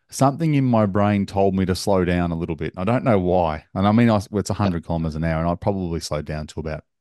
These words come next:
ninety, um, just in case he didn't see us coming, because it was a sand dune that he was coming behind just before he got to that intersection.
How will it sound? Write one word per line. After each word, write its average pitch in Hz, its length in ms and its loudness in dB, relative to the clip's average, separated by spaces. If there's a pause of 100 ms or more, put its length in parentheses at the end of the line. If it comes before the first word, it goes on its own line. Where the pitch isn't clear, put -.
ninety, 82 560 -10 (640)
um, 80 880 -6 (220)
just 98 220 -4
in 85 80 -6
case 82 280 -6
he 82 120 -8
didn't 78 240 -8
see - 160 -14
us - 140 -20
coming, 101 520 -2
because 87 220 -4
it 85 60 -2
was 85 140 -2
a 80 40 -4
sand 87 400 -2
dune 87 160 0
that 82 100 -2
he 82 60 -4
was 78 100 -10
coming 85 240 -4
behind 82 360 -8
just - 240 -10
before 98 260 -4
he 85 40 -6
got - 140 -10
to - 100 -16
that 85 100 -10
intersection. - 480 -12